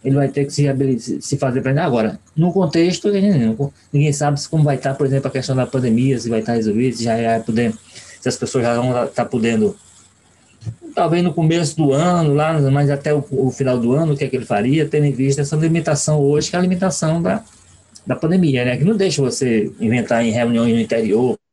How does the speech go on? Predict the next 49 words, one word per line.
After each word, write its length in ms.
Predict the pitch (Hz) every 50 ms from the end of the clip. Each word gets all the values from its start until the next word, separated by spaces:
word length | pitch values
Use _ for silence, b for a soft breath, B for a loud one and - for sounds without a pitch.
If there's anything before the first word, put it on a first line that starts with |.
| _ _
pra 120 | - 107
juntar 240 | 101 110 104 - 113
muita 240 | 120 120 - - 113
gente, 300 | 104 101 117 127 117 104
pra 100 | - 107
mostrar 320 | 113 110 - - 113 110
força, 440 | - - - 120 131 120 110 107 110
pra 120 | - 120 113
não 60 | 110
sei 100 | - 117
o 60 | 110
quê, 280 | - 123 127 120 110 101 B B B B B _
pra 100 | - 123
se 80 | 123 -
fazer 300 | 123 110 104 117 117 -
conhecido, 720 | - 120 110 107 - - 123 127 120 120 113 104 104 92 B B B B B B B B B B B B B _
essas 300 | - - - - 117 -
coisas. 260 | - - 123 117 - -
E, 260 | 131 147 143 175 165
e 60 | 156
conhecido, 680 | 151 156 151 143 143 - - 147 156 160 160 165 151 B B B B B B B _ _ _ _ _ _ _ _ _ _ -
que 80 | -
aí 200 | 160 135 147 160
tem 160 | - 160 151 160
essa 180 | 160 143 175
questão 400 | 143 - 151 143 - - 139 135
também 320 | - 139 123 120 123 123 120
do 80 | 123
interior, 500 | 117 - 120 117 113 120 127 147 160 165 -
que 100 | - 139
é 40 |
a 140 | 143 151 160
questão 260 | - 175 143 - -
do 80 | 165 180
prestígio, 560 | 196 330 339 - - - 180 165 147 123 123
né? 220 | 117 127 147 151 135
Não 140 | 127 131 151
é, 60 | 175
não 120 | 185 190
é 60 | 190 190
conhecido 560 | - 190 170 151 143 - 156 156 151 139 147
a 20 |
pessoa 300 | 147 139 135 - - 139
fazer 240 | 135 139 131 120 123
uma 100 | 131 127
reunião 460 | 123 123 123 123 120 120 120 120 117
aí 160 | 117 113 113
dessas, 420 | 107 110 110 110 107 110 107 101 -
por 300 | - - 110 104 98 -